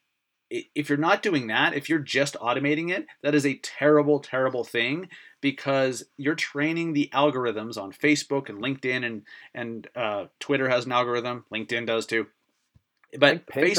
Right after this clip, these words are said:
Speaker 2: does now, too.
Speaker 1: specifically.
Speaker 2: Pinterest even has one.
Speaker 1: Uh,
Speaker 2: Yeah.
Speaker 1: they, they
Speaker 2: Yeah.
Speaker 1: all do, exactly. Otherwise, it would just be a flood of content in chronological
Speaker 2: Crap,
Speaker 1: order,
Speaker 2: yeah.
Speaker 1: and that's not good for anybody. Uh, so Facebook specifically, if you, if your page keeps publishing stuff that's just generic,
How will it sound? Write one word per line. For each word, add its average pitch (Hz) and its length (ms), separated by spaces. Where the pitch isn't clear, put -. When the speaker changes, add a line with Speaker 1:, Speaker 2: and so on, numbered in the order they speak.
Speaker 2:
does - 40
now, 180 60
too. 156 80
Speaker 1:
specifically. 110 760
Speaker 2:
Pinterest 120 400
even 78 180
has 73 220
one. 71 220
Speaker 1:
Uh, 170 120
Speaker 2:
Yeah. 90 240
Speaker 1:
they, 156 240
they 156 180
Speaker 2:
Yeah. 143 60
Speaker 1:
all 113 140
do, 98 220
exactly. 107 460
Otherwise, 127 340
it 127 60
would 123 100
just 113 140
be 113 80
a 104 60
flood 143 380
of 135 120
content 127 580
in 120 140
chronological 123 580
Speaker 2:
Crap, 110 140
Speaker 1:
order, 110 280
Speaker 2:
yeah. 80 200
Speaker 1:
and 113 220
that's 107 180
not 113 140
good 113 140
for 110 80
anybody. 95 360
Uh, 113 260
so 131 340
Facebook - 480
specifically, 113 680
if 117 160
you, 170 120
if 143 160
your 185 100
page 110 640
keeps - 240
publishing 151 580
stuff - 460
that's 117 160
just - 220
generic, 139 520